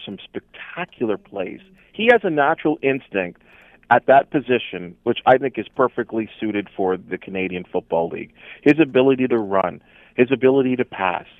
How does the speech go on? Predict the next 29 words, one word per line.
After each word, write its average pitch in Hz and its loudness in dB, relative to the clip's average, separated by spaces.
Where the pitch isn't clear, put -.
his 117 -2
ability 131 4
to 131 2
pass 127 -2
on 120 0
the 113 -2
run. 95 -2
I - -4
could 117 2
go 120 6
on 123 4
and 135 -2
on 120 2
with 110 -6
his 107 -6
skill 101 -4
set. - -6
Now, 117 2
is 175 6
he 196 -6
prepared 131 2
to 107 -8
mentally 143 0
focus 113 2
for 95 2
twenty 135 2
to 127 0
twenty-five 120 0
weeks 98 -8